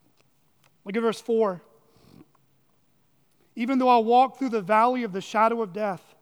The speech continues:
I will fear no evil, for you are with me. Your rod and your staff, they comfort me." Here David moves from speaking about the Lord's guidance to the serenity of green pastures and still waters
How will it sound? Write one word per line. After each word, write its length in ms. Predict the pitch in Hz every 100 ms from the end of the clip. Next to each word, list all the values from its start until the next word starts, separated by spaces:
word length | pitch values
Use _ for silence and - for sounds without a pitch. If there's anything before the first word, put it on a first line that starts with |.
| _ _ _ _ -
I 60 | 214
will 140 | 220
fear 380 | - - 240 247
no 220 | 240 233
evil, 420 | 240 240 185 139 _ _ _ _ _ _ _
for 160 | 208
you 240 | 185 233 226
are 100 | 185
with 260 | 214 226
me. 300 | 214 170 131 _ _ _ _ _
Your 180 | 208 214
rod 420 | 190 220 240 240
and 120 | 214
your 100 | 190
staff, 720 | 180 - 214 202 185 - _ _ _ _ _ _ -
they 120 | 208
comfort 560 | - 214 202 - 185
me." 260 | 175 151 131 _ _ _ _ _ _ _ _ -
Here 140 | 294
David 340 | 233 269 269
moves 260 | 233 269 254
from 120 | 240
speaking 420 | - - 277 262
about 180 | 240 247
the 80 | 233
Lord's 340 | 233 240 196
guidance 540 | 180 226 233 262 226 -
to 120 | 247
the 100 | 208
serenity 500 | - 233 247 262 247
of 160 | 220 170 - -
green 380 | 202 277 277 240
pastures 560 | 185 254 247 - 220
and 100 | 208
still 300 | 185 - 247
waters 440 | 233 254 262 233